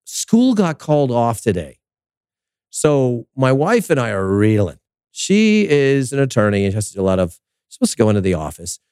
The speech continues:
Two weeks ago, we had covid. So we were responsible parents, and we had to endure an entire week where she had to work, uh, with the kids at home. Tested them every day. Nobody ever tested, uh, positive, not once.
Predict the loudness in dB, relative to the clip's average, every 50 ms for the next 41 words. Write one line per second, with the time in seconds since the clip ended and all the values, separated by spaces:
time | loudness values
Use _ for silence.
0 | _ _ -4 0 2 2 4 2 0 0 -2 -2 0 2 2 2 2 0 0 0
1 | -2 -2 -4 -8 -10 -8 -10 -12 -14 -10 -4 0 0 0 2 2 2 2 2 2
2 | 2 0 0 0 -2 -2 -4 -4 -2 -2 -2 -4 -6 -4 -2 -2 -2 -2 -2 -2
3 | 0 0 2 2 4 2 2 2 0 0 0 0 0 0 0 0 2 2 0 -2
4 | -4 -6 -12 -16 -12 -8 -2 0 2 2 2 0 -4 -12 -20 -20 _ _ -2 -2
5 | -2 0 0 0 0 0 0 0 -2 0 0 0 -2 -4 -8 _ _ _ _ _
6 | _ _ _ _ _ _ _ _ _ _ _ _ _ _ _ -2 0 2 2 2
7 | 2 0 -2 -4 _ _ _ -14 -4 0 0 0 0 0 -2 -2 0 0 0 0
8 | 0 0 2 0 0 0 -2 -8 -14 _ _ _ _ _ _ -2 0 0 0 0
9 | 0 0 2 2 2 0 0 2 2 0 0 -2 -6 _ _ _ _ _ _ _
10 | _ _ -8 -4 -2 0 2 2 2 2 0 0 -2 0 0 0 0 0 -2 -2
11 | 0 2 2 2 2 0 -2 -2 -2 0 0 -2 -4 -6 -6 -4 -2 -2 0 0
12 | 0 0 -2 -6 -12 -20